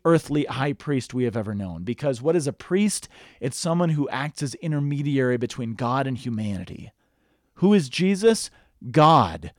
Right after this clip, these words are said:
who became humanity. And so why should you not turn back to Caiaphas? Why should you not turn back to the old temple and the old liturgy and the old ways of being, the old ways of seeing God as master rather than father? Because Jesus Christ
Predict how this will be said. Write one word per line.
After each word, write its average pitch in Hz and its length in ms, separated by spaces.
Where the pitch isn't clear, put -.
who 143 120
became 156 400
humanity. 131 760
And 127 140
so 147 120
why 135 320
should 170 260
you 170 80
not 147 320
turn 170 180
back 147 220
to 139 80
Caiaphas? 147 560
Why 143 120
should 156 220
you 147 80
not 143 340
turn 147 240
back 127 360
to 151 100
the 139 160
old 143 300
temple 147 360
and 139 100
the 135 80
old 143 300
liturgy 131 480
and 131 120
the 131 120
old 139 260
ways 131 300
of 107 160
being, 147 440
the 151 140
old 151 260
ways 131 360
of 120 80
seeing 139 260
God 127 240
as 117 140
master 120 580
rather 123 300
than 110 280
father? 147 600
Because 135 240
Jesus 120 520
Christ 107 400